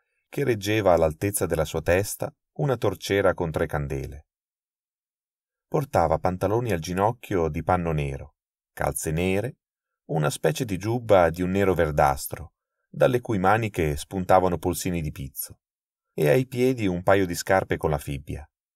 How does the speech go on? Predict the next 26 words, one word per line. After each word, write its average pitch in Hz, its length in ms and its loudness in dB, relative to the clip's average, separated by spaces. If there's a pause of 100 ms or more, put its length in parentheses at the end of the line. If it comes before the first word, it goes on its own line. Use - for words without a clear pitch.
(1300)
Le 143 180 -4
sue 131 180 -6
spalle 135 440 2
erano 95 400 2
curve, 71 560 -8 (360)
e - 220 -4
sul 92 240 -6
suo 87 160 -2
volto 90 640 0 (420)
aveva 147 320 -2
un'espressione 98 800 -4
di 87 100 0
rassegnata 92 560 -2
incertezza 87 840 -6
così 78 300 -4
antica 90 640 -6 (100)
che - 160 -4
diventava 123 520 0
parte 104 500 2
dei 82 160 -2
suoi 92 220 -2
lineamenti. 71 760 -4 (1300)
Gli 131 220 0
acquosi 127 400 0
occhi 92 240 2
azzurri 80 640 -4